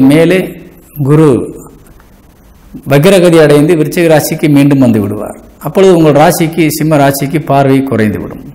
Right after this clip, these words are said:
இருந்தாலும் பதினைந்தாம் தேதிக்கு மேலே சூரியன் மீது வக்ரம் பெற்ற குருவின் பார்வை பதியும். ஆனால் இந்த மாதம் முழுவதுமே நீங்கள் சற்று எச்சரிக்கையாக இருந்து கொள்வது நல்லது. இருப்பினும்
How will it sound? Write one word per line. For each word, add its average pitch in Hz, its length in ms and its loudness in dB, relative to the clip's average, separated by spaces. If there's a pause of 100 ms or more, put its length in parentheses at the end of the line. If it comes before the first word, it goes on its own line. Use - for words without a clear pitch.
(580)
இருந்தாலும் 185 420 2 (300)
பதினைந்தாம் 202 540 2
தேதிக்கு 160 400 0
மேலே 175 160 2 (220)
சூரியன் 175 340 2
மீது 135 220 0 (880)
வக்ரம் 165 320 2
பெற்ற 156 240 2
குருவின் 135 360 2
பார்வை 120 360 -2
பதியும். - 340 -14 (1080)
ஆனால் 196 200 2
இந்த 185 180 4
மாதம் 202 240 4
முழுவதுமே 196 480 2
நீங்கள் 170 240 0
சற்று 151 260 0
எச்சரிக்கையாக 160 540 2
இருந்து 151 180 2
கொள்வது 143 320 2
நல்லது. 143 320 2 (140)
இருப்பினும் 160 380 0